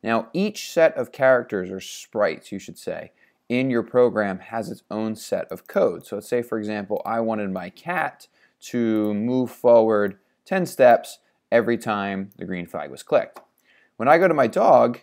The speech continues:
that code's not there. That's because I can write separate programs. So if I wanted my dog to move forward only eight steps every time the green flag was clicked, now every time I hit the green flag, the cat's actually going to be moving away from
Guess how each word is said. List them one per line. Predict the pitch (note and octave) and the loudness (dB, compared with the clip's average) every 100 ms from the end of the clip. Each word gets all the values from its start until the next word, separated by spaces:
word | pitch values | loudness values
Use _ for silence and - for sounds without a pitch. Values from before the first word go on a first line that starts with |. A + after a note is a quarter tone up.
| _ _ _ _ _ | _ _ _ _ _
that | - - | -8 -8
code's | - B2+ A2+ | -6 -6 -4
not | A2 - - | -8 -8 -2
there. | E3+ C#3 - _ _ _ - | 0 0 -4 _ _ _ -10
That's | C3 | -8
because | D3 D3 | -4 -2
I | |
can | C#3+ C#3+ | -2 -2
write | B2+ - | -4 -4
separate | - F3 E3+ - - | -8 -6 -6 -8 -8
programs. | E3 F3 C3 D#2+ - - | -6 -6 -6 -10 -14 -10
So | - G#2 | -2 -2
if | A2+ | 0
I | A#2 | -2
wanted | A2+ G#2+ | -2 -4
my | G2+ | -6
dog | G2 A2 G2 G2 | -2 -2 -2 -6
to | - | -10
move | G2 G2 | -8 -8
forward | - F2+ F2 D#2+ - _ _ | -6 -6 -6 -12 -16 _ _
only | G2 F#2+ - - - _ _ _ _ _ _ _ _ - | -10 -8 -10 -16 -20 _ _ _ _ _ _ _ _ -6
eight | D#3+ - | -4 -6
steps | - - - - - _ _ - | -12 -10 -12 -14 -20 _ _ -10
every | F#2+ F#2 F2 | -8 -8 -10
time | F#2 F2 F2 | -14 -14 -16
the | F2+ | -16
green | F#2 | -18
flag | - - A#1+ | -16 -16 -16
was | - | -18
clicked, | - - - - | -10 -10 -10 -12
now | G2 | -8
every | F#2+ | -8
time | F#2+ F#2+ | -8 -10
I | |
hit | G2 - | -10 -12
the | |
green | - F#2 | -12 -12
flag, | - C#3 C#3 A2 G2+ - _ _ _ _ _ | -4 0 2 2 0 -6 _ _ _ _ _
the | - | -20
cat's | - B2 - - | -6 -4 -2 -4
actually | G#2 - F#2+ | -6 -6 -8
going | G2 F#2 | -8 -10
to | - | -12
be | F2 | -12
moving | F2+ G2 F#2 F#2 | -8 -6 -6 -10
away | - A2 F#2+ F#2 F#2 G2 _ | -12 -8 -8 -8 -12 -16 _
from | _ F2 E2 E2 | _ -14 -14 -16